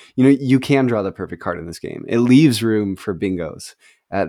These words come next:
that we've talked about in the past. And it also leaves room for sheer and utter despair, where your opponent has played you perfectly into a corner.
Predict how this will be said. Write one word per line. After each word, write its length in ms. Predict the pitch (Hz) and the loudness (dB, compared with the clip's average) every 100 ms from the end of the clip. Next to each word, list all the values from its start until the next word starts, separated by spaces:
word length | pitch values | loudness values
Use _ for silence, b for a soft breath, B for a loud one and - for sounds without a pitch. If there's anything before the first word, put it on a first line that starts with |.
| 85 | -4
that 120 | 104 | -4
we've 140 | 98 | -4
talked 240 | - 95 90 | -4 -6 -4
about 220 | 87 82 | -4 -4
in 80 | 90 | -8
the 60 | |
past. 340 | 85 80 80 - | -8 -8 -8 -6
And 80 | 110 | -4
it 60 | - | 0
also 260 | 131 127 | 0 0
leaves 300 | 123 120 98 | 0 0 0
room 220 | 104 101 | -4 -4
for 320 | 95 104 95 - b b _ 104 | -4 -4 -4 -6 b b _ -10
sheer 440 | - 127 120 120 | -2 4 6 4
and 180 | 110 107 | 2 0
utter 220 | 104 104 | -2 -2
despair, 540 | 92 90 - 95 85 85 | -4 -6 -6 -4 -4 -4
where 120 | 90 | -4
your 220 | 98 98 | -2 -2
opponent 380 | 107 - 107 104 | -2 -2 -4 -4
has 180 | 98 92 | -6 -10
played 360 | - 120 113 107 | -6 0 0 0
you 100 | 104 | -6
perfectly 560 | - 107 - - 104 | -6 -6 -8 -8 -6
into 220 | 98 - 87 | -6 -10 -16
a 20 | |
corner. 480 | - 131 123 123 | -10 -6 -4 -4